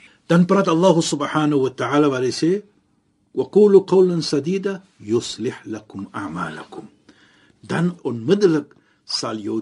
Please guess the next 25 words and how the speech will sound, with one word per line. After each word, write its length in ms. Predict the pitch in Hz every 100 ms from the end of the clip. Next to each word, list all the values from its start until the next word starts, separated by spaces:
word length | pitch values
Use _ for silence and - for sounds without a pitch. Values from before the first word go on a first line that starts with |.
| -
doen 220 | 156 214
en 140 | 185 127
late, 360 | 101 104 - 101
jou 160 | 104 110
salah, 580 | - 113 127 151 139 - _ _ _
jou 120 | 117 110
hajj, 540 | - 170 - - - _ _ -
jou 140 | 123
zakat, 520 | 113 127 - 160 143 -
jou 140 | 143 180
iets 180 | -
wat 280 | 214 170 156
jy 100 | 160 131
doen, 340 | 180 226 - - _
sal 300 | - - 120 -
opreg 360 | - - - -
wees. 420 | 82 - - - _ _ _ _ 123
Jy 280 | 190 - -
kan 180 | 220 269
nie 100 | 262
mens 420 | 196 190 165 -
seer 260 | 214 185
maak 260 | 123 98 87 -
nie. 180 | - _ _ _ _ _ _
Jy 140 | 135